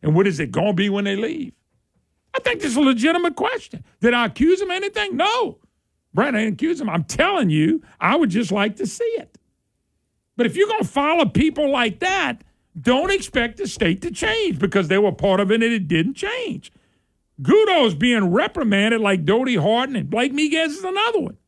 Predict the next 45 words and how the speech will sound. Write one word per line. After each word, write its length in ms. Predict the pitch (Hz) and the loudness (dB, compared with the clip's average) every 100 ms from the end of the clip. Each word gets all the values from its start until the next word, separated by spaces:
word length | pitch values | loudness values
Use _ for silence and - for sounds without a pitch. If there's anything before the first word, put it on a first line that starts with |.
| _ _ _ _ _ _ _ _ _ _ _ _ - | _ _ _ _ _ _ _ _ _ _ _ _ -2
You 60 | |
know, 240 | 285 294 - _ | 0 0 -4 _
you 120 | 226 | 0
got, 260 | 220 220 185 _ | 2 2 -2 _
you 140 | - 294 | -2 0
not 160 | 349 | 2
only 640 | 359 330 302 - - - 208 | 2 0 0 -4 -12 -14 -2
got 180 | 254 269 | 2 4
money 300 | 233 330 320 | 4 4 2
bags 460 | 247 254 277 214 | 0 0 0 2
and 100 | 226 | 2
a 60 | 196 | 0
D 500 | 143 247 269 269 277 | 2 2 4 4 2
A 80 | 262 | 0
up 140 | 254 | 0
there 180 | 240 233 | 0 0
trying 280 | 175 247 233 | 0 0 0
to 60 | |
run 520 | 180 165 214 277 294 202 | 0 2 4 4 4 4
Blake 260 | 240 220 | 2 2
Miguez, 560 | 214 349 349 262 254 - - | 0 0 0 0 0 -4 -8
they 140 | - 415 | -4 -2
want 260 | 427 381 | 0 -2
somebody 480 | - 403 370 359 349 | -4 -4 -2 0 0
they 140 | 330 320 | 0 0
can 240 | 294 269 | -2 -2
use. 800 | 311 415 415 392 294 - - - _ _ _ _ _ - | -2 2 4 4 2 -2 -12 -20 _ _ _ _ _ 0
And 100 | 370 | 0
I 100 | 415 | 0
don't 200 | 392 339 | -2 -2
know 180 | 403 | 0
this 220 | 403 247 240 | 0 0 0
other 200 | 196 156 | 0 0
guy. 320 | 143 131 202 | 0 0 -2
I 40 | |
don't 240 | 415 320 233 | 0 2 2
know 200 | 233 202 | 4 2
who 200 | 208 170 | 2 0
he 200 | 165 294 | -2 -2
is. 480 | 453 494 - - - _ _ _ _ | -2 -4 -8 -14 -20 _ _ _ _
I 120 | 466 | -6
don't. 520 | 453 480 508 247 - _ _ _ _ - | -2 0 0 -2 -6 _ _ _ _ -10
I 100 | 95 | -4
heard 320 | - 233 403 | 2 2 4
him. 140 | 392 | 0